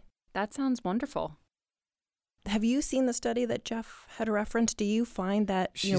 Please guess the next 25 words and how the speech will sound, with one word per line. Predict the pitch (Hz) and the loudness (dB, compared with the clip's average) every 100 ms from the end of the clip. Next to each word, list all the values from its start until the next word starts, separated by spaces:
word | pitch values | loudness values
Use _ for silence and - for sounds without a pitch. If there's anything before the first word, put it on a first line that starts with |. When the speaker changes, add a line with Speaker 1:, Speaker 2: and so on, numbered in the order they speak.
| 175 | 2
Speaker 3:
gonna | 117 | 2
use | 110 110 | 2 2
it | 107 | 2
in | 107 | 0
her | 104 | 0
class | - 107 107 | 0 0 0
now. | 107 107 - - - | -2 -2 -4 -12 0
It's | - 143 | 6 8
gonna | 123 | 8
happen. | 120 120 - 262 | 6 6 6 6
Speaker 2:
<laughs> | - - - - - - - | 4 0 -4 -14 -20 -20 0
Speaker 1:
You | 277 | 6
know, | 285 302 - | 8 6 6
I | 233 311 | 4 6
haven't | 370 415 415 - | 4 4 2 2
seen | 269 247 | 2 4
that | 196 180 | 2 0
exact | 220 226 208 208 | 0 0 0 -2
one, | 175 170 269 302 185 | 2 4 6 4 2
but | 208 | 0
it | 170 190 | 2 -2
makes | 190 - | -2 -6
complete | - 214 208 - | -2 0 0 -4
sense | - 175 214 - | 0 0 0 -2
that | 185 156 | -2 -2